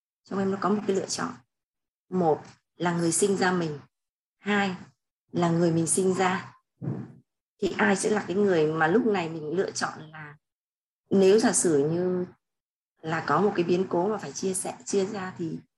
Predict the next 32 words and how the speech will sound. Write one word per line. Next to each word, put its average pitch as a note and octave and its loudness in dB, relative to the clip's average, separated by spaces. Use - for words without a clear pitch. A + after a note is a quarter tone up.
mình F3 2
cảm D3 0
thấy D3+ -2
như F#3+ -2
thế F#3 -2
nào? F3 -2
Thì D3+ -8
lúc - -4
đó D3 0
em, F3 -4
em G3 0
nghĩ F2 2
đến G#2 4
mẹ. - -2
Em F#3 0
chỉ F3+ 2
còn D3+ 2
mỗi D#3+ 0
mẹ F#3+ 2
thôi. F#2+ -2
Và D#3+ 0
lúc F#3+ 4
đó E3 4
em F#3+ 2
nghĩ F#3 0
là F#3+ -4
nếu G#3 2
mà D#3+ 4
bây F#3 4
giờ F3 2
lúc F#3+ -2
này D#3+ -8